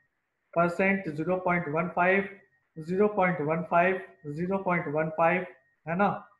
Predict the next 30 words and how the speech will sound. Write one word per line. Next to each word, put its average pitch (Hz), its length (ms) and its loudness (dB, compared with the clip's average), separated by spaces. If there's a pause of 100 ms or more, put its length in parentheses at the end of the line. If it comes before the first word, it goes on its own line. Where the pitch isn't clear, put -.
(480)
अब 175 160 0
इसमें 202 240 2
देखिए 208 200 6
available 185 560 4
chlorine, 165 500 2
अब 190 140 4
यहाँ 185 220 4
पे 196 140 2
हम 196 140 0
लोग 196 180 2
bleaching 190 360 2
इस्तेमाल 180 400 0
करते 165 300 -2
हैं, 175 80 -2
कितना 180 320 -2
यहाँ 170 300 0
पे, 196 80 0 (640)
पहले 180 300 6
दो 196 200 6
वाले 190 280 4
में 202 200 0
कोई 185 200 2
भी 196 120 4
bleaching 175 400 0
agent 175 300 0
हम 175 180 -2
लोग 160 220 0
नहीं 147 120 -2
लेते 170 300 -4
हैं, 165 260 -2